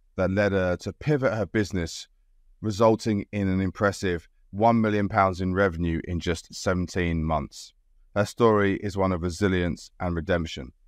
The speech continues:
Join us as we unravel the layers of Jeanne's journey, discovering the transformative power of enduring hardships, the significance of gratitude,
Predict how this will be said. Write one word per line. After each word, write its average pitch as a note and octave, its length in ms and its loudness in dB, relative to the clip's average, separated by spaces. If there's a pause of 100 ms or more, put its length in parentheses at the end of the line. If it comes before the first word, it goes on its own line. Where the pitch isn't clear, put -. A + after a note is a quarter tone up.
(180)
Join B2+ 280 2
us A#2 160 -2
as G#2 260 0
we G#2 100 2
unravel G#2+ 580 2
the F#2+ 120 0
layers G2+ 380 2
of F#2+ 80 -8
Jeanne's G2 420 0
journey, F2 480 -2 (220)
discovering G2 580 0
the F2 80 -4
transformative B2 1040 0
power F#2+ 460 2
of E2+ 180 -2 (100)
enduring G2+ 520 2
hardships, - 920 0 (1120)
the A2 100 4
significance B2 920 2
of F#2+ 180 2
gratitude, F#2+ 840 0